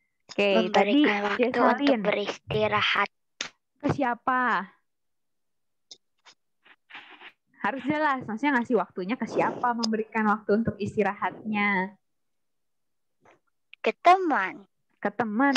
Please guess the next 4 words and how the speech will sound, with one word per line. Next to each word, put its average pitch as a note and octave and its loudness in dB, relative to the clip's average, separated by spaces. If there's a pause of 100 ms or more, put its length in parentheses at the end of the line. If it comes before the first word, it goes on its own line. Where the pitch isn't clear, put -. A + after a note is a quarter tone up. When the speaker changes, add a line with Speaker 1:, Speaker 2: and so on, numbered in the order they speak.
Speaker 1:
supaya A#3+ -2
apa D#4+ -6
maksudnya? D4+ -2 (2250)
Speaker 2:
Hmm. G3+ -12